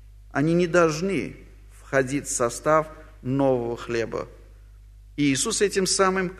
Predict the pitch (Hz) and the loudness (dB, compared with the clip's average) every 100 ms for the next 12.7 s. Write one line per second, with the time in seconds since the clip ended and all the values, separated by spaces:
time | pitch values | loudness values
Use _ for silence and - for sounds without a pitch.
0 | - - 151 170 165 - 131 95 - - | -8 -6 -4 -4 -4 -4 -4 -4 -10 -20
1 | - 131 147 156 135 123 - 117 123 117 | -20 -4 2 2 2 -2 -4 -6 -6 -4
2 | 117 - 107 - - 64 - - - - | -6 -4 -6 -6 -10 -12 -14 -20 -20 -20
3 | - - - - 143 - - 170 240 240 | -20 -20 -20 0 0 0 -2 4 6 6
4 | - - - 147 156 147 147 151 147 - | 2 -16 -4 0 0 0 0 -2 -2 -12
5 | - - - 160 170 - - - - - | -20 -12 -4 -2 -4 -12 -20 -20 -20 -20
6 | - - 117 135 143 131 135 143 139 - | -20 -12 -2 0 0 0 -2 0 -2 -2
7 | 120 92 - - - - - - - - | -4 -4 -8 -14 -16 -20 -20 -20 -20 -16
8 | - - 190 202 160 107 139 151 147 156 | -8 -2 2 2 0 -2 -2 -2 -2 -2
9 | 147 117 107 - - 110 113 87 - - | -2 -2 -6 -10 -14 -12 -10 -10 -14 -20
10 | - - 175 220 233 202 - 240 226 170 | -20 -4 0 2 2 2 4 4 2 2
11 | 170 170 254 247 190 185 190 233 233 190 | 2 2 0 -2 -4 0 2 4 4 2
12 | - 165 180 180 208 247 233 | 0 0 0 0 2 2 2